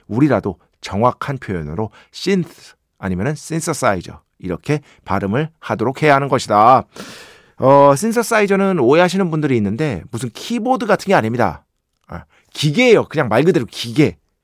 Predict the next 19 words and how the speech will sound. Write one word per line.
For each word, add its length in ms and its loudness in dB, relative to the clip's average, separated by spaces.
음. 160 -8
예전에는, 580 2
지금이야 500 4
이제 140 0
키보드 580 -4
형태로 460 -4
키보드가 500 -4
붙어서 500 -6
나오지만, 540 -2
예전에는 500 2
말 140 -2
그대로, 420 -6
여러분 340 2
벽을 380 2
한번 240 2
보세요. 340 -10
옆에 300 -16
벽. 220 -8
여러분의 580 2